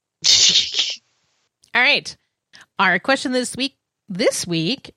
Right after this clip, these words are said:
Speaker 2: uh, ties into both what we've been playing and something that we're gonna cover in the news, and that is: Have you ever played a Yakuza game? So,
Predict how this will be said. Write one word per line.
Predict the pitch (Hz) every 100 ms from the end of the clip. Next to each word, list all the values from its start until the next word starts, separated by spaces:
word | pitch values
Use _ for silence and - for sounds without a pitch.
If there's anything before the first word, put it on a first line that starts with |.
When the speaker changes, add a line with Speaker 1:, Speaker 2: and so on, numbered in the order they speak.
| -
Speaker 2:
uh, | 190 170 156
ties | - 165 160
into | 170 165
both | 165 160 -
what | 160
we've | 170 160
been | 156
playing | - 233 196 185
and | - 160 175
something | 165 160 170
that | 160
we're | 156
gonna | 147
cover | 147 156 156
in | 135
the | 139
news, | 254 311 247 262 - - - -
and | 180
that | 208 247
is: | 185 254 302 - _ _
Have | - 160
you | 180 320 233 226
ever | 202 208
played | 220 185 214
a |
Yakuza | 370 554 254 170
game? | 151 151 - _ _ _ _ _ _ _ _ _ _ _ _ - - _ _
So, | - 370 294 277